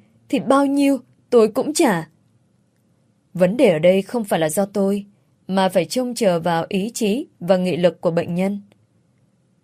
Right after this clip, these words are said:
"Vậy bao lâu nó sẽ tỉnh lại ạ?"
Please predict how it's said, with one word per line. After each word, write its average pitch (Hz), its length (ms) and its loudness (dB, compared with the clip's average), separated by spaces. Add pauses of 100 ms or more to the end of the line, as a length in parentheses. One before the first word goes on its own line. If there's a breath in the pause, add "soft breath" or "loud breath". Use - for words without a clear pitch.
(160)
"Vậy 214 420 2 (420)
bao 269 200 6
lâu 247 280 4 (240)
nó 226 200 4
sẽ 359 140 0
tỉnh 208 260 2
lại 190 180 4
ạ?" 190 260 2